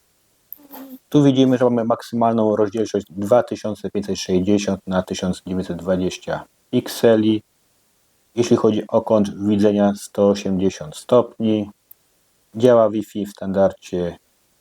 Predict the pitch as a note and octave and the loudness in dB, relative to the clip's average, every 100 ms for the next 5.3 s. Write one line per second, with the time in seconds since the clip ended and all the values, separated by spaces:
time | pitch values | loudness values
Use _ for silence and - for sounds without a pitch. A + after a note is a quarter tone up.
0 | _ _ _ _ _ _ _ _ _ C3+ | _ _ _ _ _ _ _ _ _ 2
1 | C3 - A#2 A#2 G#2 A2 G#2 G#2 G2+ - | 2 0 0 0 -2 0 2 4 2 0
2 | F#2+ F#2+ G2 F#2+ F2+ G#2 G2 - E2+ E2 | -2 0 2 2 0 -4 -6 -8 -10 -10
3 | _ _ _ _ _ _ _ _ _ _ | _ _ _ _ _ _ _ _ _ _
4 | _ _ _ _ - A2 C3 - B2 B2 | _ _ _ _ 0 2 4 4 2 4
5 | A#2 G#2+ | 0 -2